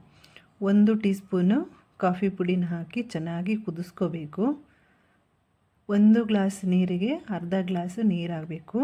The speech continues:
ಕುದಿಸ್ಕೊಂಡು ಆಗಿದೆ ಇವಾಗ. ನೋಡಿ, ಒಂದು ಮಿಕ್ಸ್ ಜಾರ್ ತೊಗೊಂಡಿದ್ದೀನಿ. ಮಿಕ್ಸಿ ಜಾರಿಗೆ ನುಗ್ಗೆ ಸೊಪ್ಪನ್ನ ಹಾಕ್ಕೊಳ್ತಾ ಇದ್ದೀನಿ.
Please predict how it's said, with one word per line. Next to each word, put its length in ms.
ಕುದಿಸ್ಕೊಂಡು 580
ಆಗಿದೆ 360
ಇವಾಗ. 200
ನೋಡಿ, 200
ಒಂದು 240
ಮಿಕ್ಸ್ 320
ಜಾರ್ 220
ತೊಗೊಂಡಿದ್ದೀನಿ. 600
ಮಿಕ್ಸಿ 320
ಜಾರಿಗೆ 380
ನುಗ್ಗೆ 340
ಸೊಪ್ಪನ್ನ 500
ಹಾಕ್ಕೊಳ್ತಾ 500
ಇದ್ದೀನಿ. 300